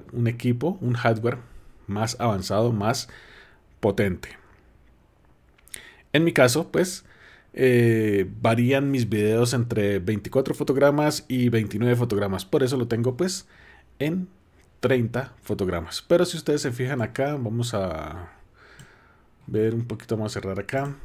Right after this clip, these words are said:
Y denme un segundo. Vamos aquí a la sección de video. Eh, ah, aquí no, me equivoqué. Listo.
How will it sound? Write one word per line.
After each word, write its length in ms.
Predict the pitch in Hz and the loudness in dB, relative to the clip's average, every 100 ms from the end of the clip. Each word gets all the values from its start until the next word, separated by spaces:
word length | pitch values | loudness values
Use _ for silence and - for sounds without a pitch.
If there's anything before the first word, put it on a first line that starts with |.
| - - - - - - - - - - - - - _ _ _ | -20 -20 -20 -20 -20 -20 -20 -20 -20 -20 -20 -20 -20 _ _ _
Y 500 | - 139 147 147 151 143 | -4 -2 -2 -2 -2 -4
denme 240 | 110 110 | -4 -4
un 200 | 104 107 | -4 -4
segundo. 880 | - 110 123 127 120 127 143 160 156 _ _ _ - - - - | -6 -6 -4 -2 0 0 -2 -6 -12 _ _ _ -20 -20 -20 -20
Vamos 260 | - 98 95 | -14 -12 -12
aquí 180 | - 90 | -10 -10
a 20 | |
la 40 | |
sección 300 | 90 - 92 | -8 -10 -8
de 100 | 87 | -6
video. 680 | 80 95 127 127 120 123 139 - - - - - - _ - - | -4 0 2 2 2 0 -4 -12 -20 -20 -20 -20 -20 _ -20 -18
Eh, 500 | - 58 - - 52 104 101 - - - - | -12 -12 -12 -14 -14 -14 -16 -20 -20 -20 -18
ah, 200 | - - - - - - - - | -14 -14 -16 -20 -20 -20 -20 -18
aquí 240 | 101 - | -14 -10
no, 340 | 98 107 123 120 - - _ | -6 -4 -4 -6 -12 -20 _
me 80 | 120 | -20
equivoqué. 480 | - - - 113 120 120 - - _ _ _ - _ - - - - _ _ _ _ _ _ _ _ _ _ _ - - - - _ _ _ _ _ _ - | -18 -20 -10 -4 -4 -6 -12 -20 _ _ _ -20 _ -20 -20 -20 -20 _ _ _ _ _ _ _ _ _ _ _ -20 -20 -20 -20 _ _ _ _ _ _ -16
Listo. 360 | - - 135 | -12 -4 -4